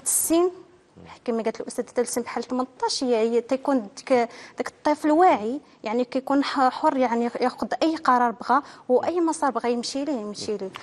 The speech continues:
وفوالا، بغيت نشكر، أولًا بغيت نشكر جمعية الإنصاف، حيت هي ال-، يعني عاونت بشكل جد كبير أن هاد البنات، يعني،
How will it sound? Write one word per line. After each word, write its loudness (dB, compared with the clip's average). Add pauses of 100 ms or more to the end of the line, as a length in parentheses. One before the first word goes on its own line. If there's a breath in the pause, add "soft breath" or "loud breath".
(140 loud breath)
وفوالا، 2
بغيت 0
نشكر، 0
أولًا 0
بغيت -4
نشكر -4
جمعية -4
الإنصاف، -2
حيت -6 (320)
هي -2
ال-، -2 (560)
يعني -4 (340 loud breath)
عاونت 0
بشكل -2 (140)
جد -4
كبير 0 (360)
أن 2
هاد 2
البنات، 2
يعني، -2